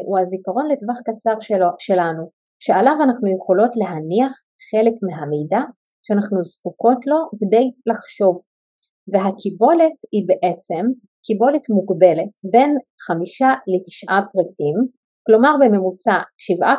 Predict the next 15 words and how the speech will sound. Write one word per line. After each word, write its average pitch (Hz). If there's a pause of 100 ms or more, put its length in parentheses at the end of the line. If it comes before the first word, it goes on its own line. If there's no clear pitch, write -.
פריטים 240 (380)
פלוס 208 (320)
מינוס, 170 (720)
אה, 175 (300)
וככל -
שאנחנו 247 (140)
מבינות 170
את 269
זה, 208 (120)
אנחנו 190 (100)
יכולות 226
להבין 190 (180)
כמה 247
תשומת 220 (140)
לב 220